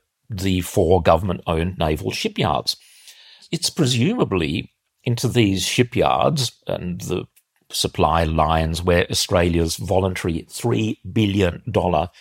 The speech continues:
contribution is going. While defence is facing a funding crisis and while they're cutting back on capabilities, three billion dollars is going to U S industry. Again, what sort of advice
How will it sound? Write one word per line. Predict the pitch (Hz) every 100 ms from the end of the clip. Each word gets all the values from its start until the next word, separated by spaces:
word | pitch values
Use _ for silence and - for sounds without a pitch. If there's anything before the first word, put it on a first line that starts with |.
| - - _ -
contribution | 120 - 90 98 98 -
is | 87 90
going. | 90 67 - - - -
While | 117 185
defence | 170 156 147 -
is | 113
facing | - 117 104 101
a | 82
funding | - - - 127 127
crisis | 120 - 117 127 156 -
and | 98 90
while | 87 98 110
they're | 98 85
cutting | - - 156 147
back | 117 101 -
on | 98 80 80 - - - - -
capabilities, | - 117 98 104 107 98 101 101 104 - _
three | - - 95 110 113
billion | 101 104 101
dollars | 92 90 90 87 -
is | - 80
going | 82 76 76
to | 78 87
U | 78 78
S | 76
industry. | 85 80 78 - 73 -
Again, | 92 82 80 101 202 294 - - _ _ _ _
what | - 127 196
sort | - 233 214
of | 196
advice | 185 120 - 92 113 127 - -